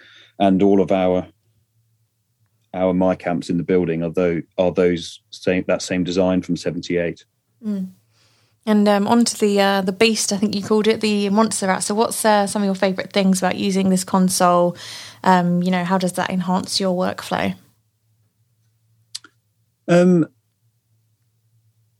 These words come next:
Speaker 1: I think my favourite thing about that, that console is that it's, it's kind of the best of both worlds in terms of being a vintage desk, but with just about enough flexibility that we can still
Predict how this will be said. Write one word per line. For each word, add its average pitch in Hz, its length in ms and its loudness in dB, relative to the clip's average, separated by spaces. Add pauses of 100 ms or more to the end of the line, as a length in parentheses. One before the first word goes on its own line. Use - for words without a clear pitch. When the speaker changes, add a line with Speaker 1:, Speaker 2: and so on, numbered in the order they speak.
(440)
Speaker 1:
I 143 60 -2
think 160 240 2
my 143 140 4
favourite 143 460 2
thing 110 220 0
about 95 300 0
that, 92 220 -4 (680)
that - 260 -6
console 82 760 -2 (840)
is 95 200 -4
that 104 160 2
it's, 104 140 -2 (120)
it's - 320 -2 (100)
kind 135 320 4
of 110 80 0
the 98 80 -6
best 107 280 -2
of 90 80 -10
both 98 240 0
worlds 90 360 0
in 87 80 -4
terms 85 340 -4
of 80 100 -10
being 85 420 0 (460)
a 92 60 -6
vintage 95 500 0
desk, - 440 -6 (920)
but - 180 0
with 95 160 -2
just - 300 -2
about 95 320 0
enough 98 220 0
flexibility 92 640 -2
that - 120 0
we - 120 -2
can 87 120 -6
still 85 440 -2